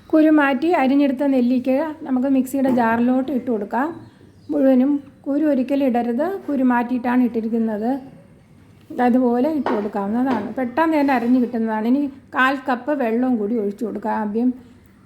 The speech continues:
കാൽ കപ്പ് വെള്ളം കൂടി ഒഴിച്ചാൽ നല്ലവണ്ണം അരച്ചെടുക്കുക. നല്ല, നല്ല മഷി പോലെ അരച്ചെടുക്കാം.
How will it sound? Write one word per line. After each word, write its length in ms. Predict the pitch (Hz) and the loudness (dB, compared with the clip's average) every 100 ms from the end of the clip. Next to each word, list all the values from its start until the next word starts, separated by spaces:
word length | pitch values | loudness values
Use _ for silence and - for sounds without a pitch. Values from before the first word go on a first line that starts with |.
| - | -4
കാൽ 140 | 254 240 | 0 0
കപ്പ് 320 | 254 240 254 | 0 2 2
വെള്ളം 280 | 233 247 254 | 4 2 2
കൂടി 160 | 254 | 2
ഒഴിച്ചാൽ 280 | 240 226 247 | 2 2 0
നല്ലവണ്ണം 720 | 247 226 262 285 269 226 240 | 0 0 -2 0 0 0 0
അരച്ചെടുക്കുക. 840 | 240 214 220 247 196 208 208 202 - | -2 -4 -6 -6 -6 -6 -6 -6 -6
നല്ല, 340 | 254 247 247 247 - - - - - - | -4 0 0 -2 -6 -14 -14 -14 -18 -18
നല്ല 280 | - 254 262 | -6 0 2
മഷി 360 | 262 233 - 269 | 2 0 -2 -2
പോലെ 340 | 226 226 262 | 0 0 0
അരച്ചെടുക്കാം. 840 | 294 254 220 220 214 208 247 339 | -2 -4 -6 -8 -8 -4 -4 -4